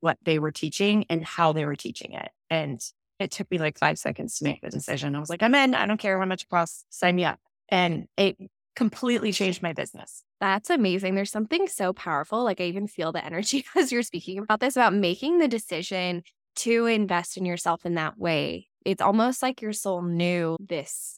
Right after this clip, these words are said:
Speaker 2: is it. This should be a part of my path and my journey. And I just gotta go for it." So I love that. I commend you for that. I wanted to ask, backtrack a little bit. Could you describe the reactive system? 'Cause you've mentioned it a few times, and I feel like some,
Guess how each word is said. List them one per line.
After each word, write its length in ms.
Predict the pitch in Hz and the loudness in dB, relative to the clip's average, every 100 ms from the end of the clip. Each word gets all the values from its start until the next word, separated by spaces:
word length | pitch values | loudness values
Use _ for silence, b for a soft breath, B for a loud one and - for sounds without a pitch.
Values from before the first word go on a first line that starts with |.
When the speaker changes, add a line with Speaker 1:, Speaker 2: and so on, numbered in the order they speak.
| - | -6
Speaker 2:
is 480 | 165 147 143 - - - | -4 -4 -6 -12 -12 -6
it. 280 | 156 - - | -4 -6 -4
This 160 | 170 | -4
should 220 | - 196 | -2 -6
be 100 | 170 | -2
a 60 | 165 | -4
part 240 | - 160 | -2 -4
of 120 | 147 139 | -4 -8
my 120 | 131 | -10
path 300 | - 240 226 | 0 0 0
and 100 | 175 | -6
my 100 | 147 | -6
journey. 540 | - 196 185 185 180 - _ _ - | 0 2 4 2 -2 -6 _ _ 0
And 320 | 190 185 180 | 2 4 2
I 120 | 175 | 0
just 200 | 175 - | -4 -4
gotta 220 | 170 165 | -4 -4
go 180 | 151 156 | -4 -4
for 300 | - - - | -4 -8 -6
it." 200 | - - - | -6 -8 -12
So 300 | - - 233 | 0 8 10
I 240 | 220 185 233 | 10 10 6
love 260 | 233 220 | 6 6
that. 160 | 294 240 | 6 4
I 80 | 196 | 2
commend 420 | 233 208 190 254 | 2 4 2 0
you 140 | 262 | -2
for 180 | 220 202 | 0 2
that. 300 | 175 127 - - _ - | 4 2 0 -12 _ 4
I 100 | 269 | 6
wanted 260 | 285 339 - | 8 6 2
to 140 | - | 2
ask, 280 | 240 214 - | 4 2 -2
backtrack 480 | 233 226 254 220 214 | -2 -2 0 -4 -4
a 60 | 196 | 0
little 180 | 190 | 2
bit. 160 | 190 - | 2 -2
Could 160 | 240 240 | -4 -4
you 80 | |
describe 600 | 359 453 - 208 180 180 - | -4 -4 -2 2 2 0 -2
the 80 | 190 | 0
reactive 520 | 180 151 - - 180 | 2 0 -2 -10 -10
system? 500 | - - - - 73 | -8 -10 -8 -8 -8
'Cause 160 | - 190 | -8 -8
you've 120 | 185 | 0
mentioned 340 | 226 240 262 | 0 2 2
it 80 | 247 | 2
a 60 | 233 | 0
few 220 | - 208 | -2 -4
times, 520 | - 185 180 175 175 | -2 0 0 -2 -2
and 60 | 170 | -4
I 80 | 170 | -2
feel 120 | 170 | -2
like 140 | 160 | -2
some, 120 | - | -6